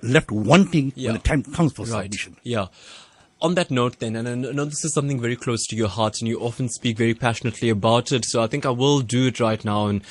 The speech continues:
Speaker 2: and ask you to, to, to help us understand, you know, this history that you're talking about. You know, um, we know where it stems from, but help us understand its
Speaker 1: Why?
Speaker 2: full context and why it's integral today.
Speaker 1: All right. Look at what happens is when we talk about the indenture,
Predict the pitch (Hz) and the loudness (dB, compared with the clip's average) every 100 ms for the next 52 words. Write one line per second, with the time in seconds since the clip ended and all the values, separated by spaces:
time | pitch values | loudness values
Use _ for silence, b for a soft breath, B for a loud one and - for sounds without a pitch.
0 | B B 123 - 131 156 - - 127 104 | B B -2 2 4 4 4 0 2 0
1 | 95 107 131 113 - 117 120 156 139 127 | 0 -6 -8 -10 -6 -2 -2 -2 -4 -2
2 | 113 104 - 104 104 104 107 104 98 _ | -2 -2 0 0 2 0 0 -2 -4 _
3 | b b b 135 151 143 135 - 127 107 | b b b 0 0 0 -2 0 0 0
4 | 110 113 104 107 101 95 87 104 - b | -2 -2 -2 -2 -6 -6 -8 -10 -16 b
5 | b b b 107 101 101 b b 107 98 | b b b -2 -2 -4 b b 0 2
6 | 98 101 92 117 131 165 139 110 - 131 | 0 -2 -4 0 2 4 4 4 2 2
7 | 123 120 - 104 101 101 131 139 135 113 | 4 2 0 0 0 -2 -2 0 -2 -2
8 | 104 104 - 113 110 110 107 101 87 135 | -2 -4 -4 -2 -2 -2 -2 -2 2 2
9 | 120 - 123 113 117 107 - 110 101 113 | 0 0 0 0 0 -2 -2 -4 0 2
10 | 120 120 113 104 104 95 101 - 95 92 | 4 2 0 -2 -2 -4 -6 -6 -8 -6
11 | - 104 - B B B 131 170 175 120 | -2 -2 -2 B B B 4 4 0 -6
12 | 135 - 151 156 147 117 - 120 101 - | -4 -2 -2 -2 -2 -4 -2 -4 -4 -4
13 | 98 139 147 - - 120 117 101 107 104 | 0 0 0 -4 -6 -4 -4 -4 -6 -2
14 | 123 135 - 98 | 0 0 -4 -8